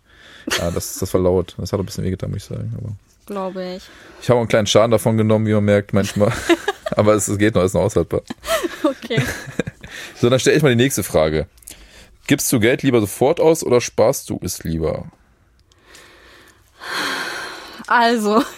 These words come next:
Speaker 2: ich möchte gerne sparen, aber das, das Ding ist, dann sehe ich immer so tolle Sachen und dann möchte ich die immer direkt haben und vorher habe ich mir gesagt, du sparst jetzt und ganz schwieriges Thema. Also ich würde gerne sparen,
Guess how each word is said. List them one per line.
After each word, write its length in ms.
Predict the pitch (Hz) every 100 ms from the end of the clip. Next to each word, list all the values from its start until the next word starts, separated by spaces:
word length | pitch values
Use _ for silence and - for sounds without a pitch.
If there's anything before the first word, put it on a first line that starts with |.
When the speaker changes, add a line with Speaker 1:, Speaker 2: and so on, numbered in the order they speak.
| - 571 480 403
Speaker 2:
ich 180 | - 269
möchte 460 | 254 285 359 - 220
gerne 340 | 220 208 226
sparen, 600 | 240 - 226 233 269 311
aber 280 | - 247 269
das, 180 | 285 277
das 160 | 269 269
Ding 240 | 277 311
ist, 180 | 302 269 262 262 - 247
dann 260 | 240 233 - -
sehe 140 | 302
ich 80 | 320
immer 180 | 247 233
so 100 | 226
tolle 300 | - 233 214
Sachen 440 | 294 320 311 294
und 120 | 247
dann 100 | 226
möchte 160 | 233 240
ich 80 | 233
die 120 | 233
immer 180 | 208 220
direkt 420 | 208 208 - -
haben 640 | 302 302 294 285 285 285
und 300 | 247 220 226 - - - -
vorher 240 | 269 277
habe 120 | 247
ich 100 | 262
mir 80 | 262
gesagt, 340 | 233 233 233
du 60 | 208
sparst 600 | - - 349 330 330 -
jetzt 320 | 277 262 -
und 320 | 220 202 196 208 196 _ _ _ -
ganz 160 | 214
schwieriges 340 | - 202 190 -
Thema. 360 | 202 190 180 -
Also 200 | - 208 226
ich 120 | 214
würde 180 | 214 339
gerne 200 | 349 349
sparen, 340 | - 359 381